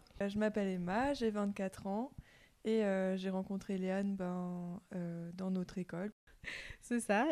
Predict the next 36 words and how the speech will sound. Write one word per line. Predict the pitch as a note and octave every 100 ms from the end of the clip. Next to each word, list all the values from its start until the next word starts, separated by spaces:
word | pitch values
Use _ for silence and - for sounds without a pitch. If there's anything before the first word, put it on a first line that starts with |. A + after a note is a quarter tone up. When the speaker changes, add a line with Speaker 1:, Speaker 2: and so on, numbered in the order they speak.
| F#3
Speaker 2:
et | F#3+
du | F#3
coup, | - C4
bah, | F#3 E3
ça | -
fait | - A3+
trois | - G3+ A3
ans |
qu'on | A#3+ A#3+
se |
connaît. | - A3 G#3 - _ _
Du | G#3
coup, | F#4
les | C4+
questions | F#3+ A3+ -
que | A#3 G#3+
je | F#3+
vais | F#3
poser | G3 G#3+
à | F#3
tout | -
le | F3
monde, | F#3+ D#4+ G4+ - - - - -
c'est | - - A3+ A3
quels | - C4 A3 A3+
accomplissements | B3 B3 A3+ A3 A3 G3+
te | G3 G3
rendraient | F#3 G3+ A#3+
le | F3+
plus | - A3
fier | B3 A3+
de | F#3+
toi | - A3+
dans | A3+ F#3+
cinq | - F#3
ans ? | -